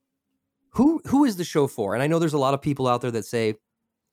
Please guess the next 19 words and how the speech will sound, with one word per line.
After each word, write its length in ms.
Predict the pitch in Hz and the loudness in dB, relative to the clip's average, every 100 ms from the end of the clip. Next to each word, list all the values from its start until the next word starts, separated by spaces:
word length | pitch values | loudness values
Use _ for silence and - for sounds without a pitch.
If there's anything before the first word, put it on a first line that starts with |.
| _ - | _ -14
"Describe 520 | 117 - 113 117 113 | -12 -6 -2 -2 -2
your 140 | 104 | -2
exact 600 | - 104 110 107 113 - | -4 -6 -4 -4 -6 -14
perfect 380 | - 110 107 - | -10 -8 -8 -10
avatar 560 | 101 101 101 - 95 98 | -10 -8 -8 -6 -6 -6
down 300 | 98 95 101 | -8 -8 -10
to 140 | - | -12
the 240 | 95 92 87 _ _ _ | -12 -12 -14 _ _ _
color 300 | - 123 110 | -6 -2 -2
of 80 | 101 | -4
hair 260 | 120 110 101 | -2 -2 -2
on 80 | |
their 120 | 92 92 | -8 -10
head." 300 | 98 95 - _ _ _ | -10 -12 -16 _ _ _
But 100 | - | -2
I 40 | 170 | -2
think 140 | 240 | -2
it's 120 | 208 156 | -4 0
more, 460 | 165 160 143 131 | 2 4 2 -2